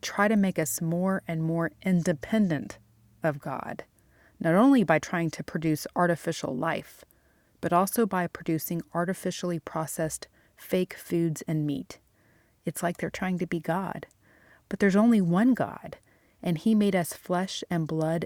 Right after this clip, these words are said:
and with the need for sustenance from his creation to live. These earthly bodies need earthly grown food to be healthy, and there is responsibility, stewardship, and dependency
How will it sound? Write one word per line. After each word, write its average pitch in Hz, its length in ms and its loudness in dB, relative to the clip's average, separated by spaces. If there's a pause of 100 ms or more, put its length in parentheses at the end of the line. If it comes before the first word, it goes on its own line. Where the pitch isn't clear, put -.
and 165 160 0
with 160 160 -4
the 175 80 -2
need 160 300 0
for - 160 -6
sustenance 196 760 -2
from 156 220 -4
his 185 320 -4
creation 165 720 -4
to - 160 -10
live. - 400 -8 (720)
These 190 220 2 (100)
earthly 190 380 2
bodies 180 640 -2 (280)
need 175 320 0
earthly 170 360 0
grown 170 400 -2
food - 500 -4 (100)
to - 120 -4
be 160 100 0
healthy, - 640 -8 (460)
and 180 120 2
there 170 140 4
is 151 220 0
responsibility, 160 1000 -4 (420)
stewardship, 196 960 0 (460)
and 175 140 0
dependency 220 760 0